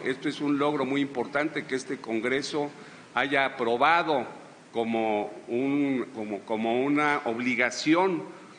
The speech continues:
en la Constitución el derecho a tener espacios gratuitos de Internet. Se han instalado, se ha instalado in-, Internet en treinta y un mil puntos gratuitos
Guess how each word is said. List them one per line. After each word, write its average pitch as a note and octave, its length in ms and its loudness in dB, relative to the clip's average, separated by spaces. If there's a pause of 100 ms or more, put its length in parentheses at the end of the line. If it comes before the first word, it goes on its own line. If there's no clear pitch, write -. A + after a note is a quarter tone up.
(100)
en B2 180 0
la D3+ 160 2
Constitución C#3+ 840 -2 (320)
el A2 380 0
derecho C3 600 2 (380)
a A2+ 120 -2
tener C3+ 360 0
espacios C#3+ 680 0 (600)
gratuitos C3 840 -2
de A2 80 -2
Internet. G#2+ 520 0 (380)
Se - 160 0
han D#3 80 4
instalado, D3+ 720 2 (340)
se D3 120 -2
ha C#3+ 40 2
instalado D3 600 2 (260)
in-, A#2+ 160 -2 (220)
Internet A#2+ 640 0
en C3+ 120 2
treinta A#2 360 0
y A2 140 0
un A2+ 220 2 (360)
mil E3 320 4
puntos E3 680 -2 (680)
gratuitos F3 840 -2